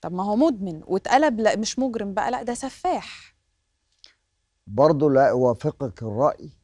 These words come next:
Speaker 2: على إن المدمن يساوي مجرم.
Speaker 1: لا،
Speaker 2: لا.
Speaker 1: مش شرط طبعا، مش
Speaker 2: المدمن
Speaker 1: شرط.
Speaker 2: شخص، ما أنا هقول لك أهو الطب بيقول إيه بقى. المدمن شخص مريض،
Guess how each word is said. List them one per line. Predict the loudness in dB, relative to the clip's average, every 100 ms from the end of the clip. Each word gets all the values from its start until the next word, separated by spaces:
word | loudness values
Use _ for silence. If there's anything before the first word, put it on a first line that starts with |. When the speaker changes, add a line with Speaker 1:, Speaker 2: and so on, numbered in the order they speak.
| _
Speaker 2:
على | -10 -4 -2 0
إن | 0 -4 -10 _ _ _ _ _ _ _ _ _ _ -6
المدمن | -4 -2 2 2 2 0 -2 -8 _ _ _ _ _ -14
يساوي | -12 2 4 4 4 -2 -10 _ _ _
مجرم. | -2 -2 -4 -10 -18 _
Speaker 1:
لا، | 0
Speaker 2:
لا. | 0
Speaker 1:
مش | 0 -2
شرط | 2 2 2 0
طبعا، | 2 4 2
مش | 2 4 6 6
Speaker 2:
المدمن | 4 4 0 -8
Speaker 1:
شرط. | -14
Speaker 2:
شخص، | -14 -2 0 0 -8 -16 -14
ما | -6
أنا |
هقول | -2 0
لك | -2
أهو | -4
الطب | -2 -2 0
بيقول | 0 0 0
إيه | 0
بقى. | 0 -2 -10 _ _ _ _ _
المدمن | -4 2 2 2 0 -2 -4 -12 _
شخص | _ -2 -2 -2 -12 -20 _ _ _
مريض، | 0 2 4 2 0